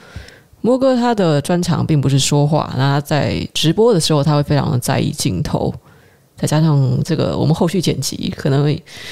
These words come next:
会有一点困难，所以他已经很久没有参与直播了。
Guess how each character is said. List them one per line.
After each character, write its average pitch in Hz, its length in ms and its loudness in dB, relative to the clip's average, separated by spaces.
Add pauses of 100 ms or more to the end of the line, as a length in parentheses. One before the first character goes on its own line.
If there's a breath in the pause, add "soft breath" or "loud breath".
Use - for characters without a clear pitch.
(180 loud breath)
会 214 180 0
有 143 120 2
一 - 20 2
点 156 140 -4
困 147 340 -2
难， - 180 -6 (200)
所 - 160 0
以 - 20 4
他 196 160 2
已 - 20 0
经 156 120 0
很 151 180 2
久 143 100 0
没 120 120 0
有 - 80 0
参 - 200 -2
与 - 60 -4
直 - 240 -4
播 95 260 0
了。 - 80 -6